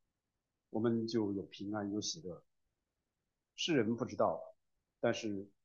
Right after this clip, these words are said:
你知道，属你的儿女们也都经历过这样奇妙的恩典，因此我们在一起来敬拜你。我们今天来查考希伯来书，我们也是要认识你，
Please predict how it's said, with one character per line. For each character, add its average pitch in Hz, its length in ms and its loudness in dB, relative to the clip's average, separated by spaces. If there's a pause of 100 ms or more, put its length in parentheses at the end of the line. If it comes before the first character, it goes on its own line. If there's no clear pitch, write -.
(140)
你 107 160 -2
知 131 160 -2
道， - 340 4 (540)
属 139 180 0
你 120 80 6
的 117 100 0
儿 113 140 -2
女 117 80 0
们 92 320 -8 (220)
也 107 100 -4
都 101 160 -4
经 143 220 2
历 117 100 4
过 107 160 0
这 113 100 -2
样 95 220 -2
奇 - 180 -6
妙 107 140 -2
的 - 140 -6
恩 123 140 0
典， 107 200 -6 (460)
因 117 160 -2
此 120 100 -4
我 101 60 -2
们 98 120 -6
在 98 360 -2
一 139 100 -2
起 92 400 -6
来 90 300 -8
敬 110 240 -4
拜 104 240 0
你。 - 80 -20 (640)
我 101 80 -8
们 110 240 0
今 131 180 2
天 120 300 0
来 107 120 0
查 196 280 -2
考 - 360 -4 (320)
希 - 140 -2
伯 110 160 0
来 98 80 -2
书， 123 340 -2 (440)
我 113 100 -6
们 123 80 4
也 113 60 6
是 120 140 0
要 117 180 4
认 147 260 6
识 - 160 0
你， 92 180 -4